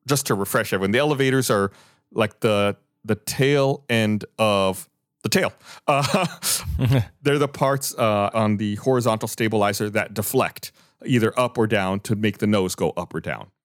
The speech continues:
Speaker 1: So, like, what I said a little while ago was that as they crossed through twenty-seven thousand three hundred feet,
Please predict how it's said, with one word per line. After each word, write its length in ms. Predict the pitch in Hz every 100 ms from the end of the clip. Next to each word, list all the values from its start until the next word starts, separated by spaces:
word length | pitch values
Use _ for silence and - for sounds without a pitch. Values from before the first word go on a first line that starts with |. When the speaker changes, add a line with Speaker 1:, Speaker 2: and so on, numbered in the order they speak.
| _
Speaker 1:
So, 140 | - 123
like, 160 | 120
what 80 | 131
I 60 | 123
said 240 | 156 131
a 20 |
little 140 | 123 113
while 160 | 123
ago 180 | 113 110
was 200 | 104 107
that 240 | 107 95 - _ _ _ -
as 220 | 143 139
they 140 | 139 127 -
crossed 360 | - 151 131
through 100 | 123
twenty-seven 420 | - 123 113 113 110
thousand 260 | 104 110
three 120 | -
hundred 220 | 110 107 -
feet, 260 | 107 -